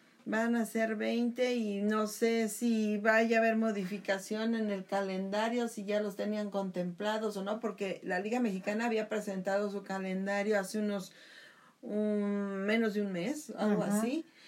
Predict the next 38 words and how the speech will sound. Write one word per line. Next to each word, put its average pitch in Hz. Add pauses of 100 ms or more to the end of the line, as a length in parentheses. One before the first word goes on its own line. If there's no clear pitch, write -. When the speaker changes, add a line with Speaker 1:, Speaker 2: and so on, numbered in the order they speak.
(160)
Speaker 1:
y 202
no 202
sé, 233
hay 208
que 208
checar 208
si, -
si 180
ya 185
estaban 196
ahí 180
los, 180
este, 165
los 175
Dorados. 185
Speaker 2:
Ahorita 131
llegamos. - (420)
Speaker 1:
Porque 220
la 208
verdad, 208
pues 247
sí, 285
porque 240
todavía 262 (140)
hablábamos 269
de 247
ellos, 349
pero 208
Speaker 2:
Ajá. 185
Speaker 1:
no 226
era 285
nada 277
oficial. 240 (420)
Incluso 226
hasta 233
la 202
liga 214
dijo, 202